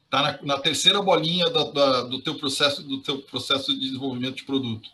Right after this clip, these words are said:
Primeira venda. E esse é o momento que o Renato falou, prometeu quarenta dias.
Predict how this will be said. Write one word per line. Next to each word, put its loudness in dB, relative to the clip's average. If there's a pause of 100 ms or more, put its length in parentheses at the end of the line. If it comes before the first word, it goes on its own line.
(160)
Primeira 4
venda. 2 (340)
E -2
esse 2
é 6
o 2
momento -2
que -2
o 0
Renato -2
falou, 0
prometeu -4
quarenta -2
dias. 0